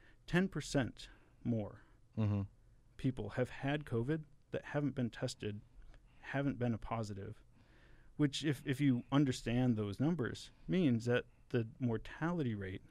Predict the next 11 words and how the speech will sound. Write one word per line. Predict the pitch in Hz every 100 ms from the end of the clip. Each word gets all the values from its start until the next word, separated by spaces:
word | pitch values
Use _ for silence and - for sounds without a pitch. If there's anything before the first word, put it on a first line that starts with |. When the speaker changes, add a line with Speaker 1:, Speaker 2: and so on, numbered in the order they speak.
| -
Speaker 1:
of | 107 101
covid | - 95 98 117 - - - - - - -
is | 156 147 - - - -
about | 147 143 156 -
ten | - 160
times | - 156 123 120
lower | 147 143 110
than | 117
they're | 123
reporting | 120 - 120 117
now. | 139 135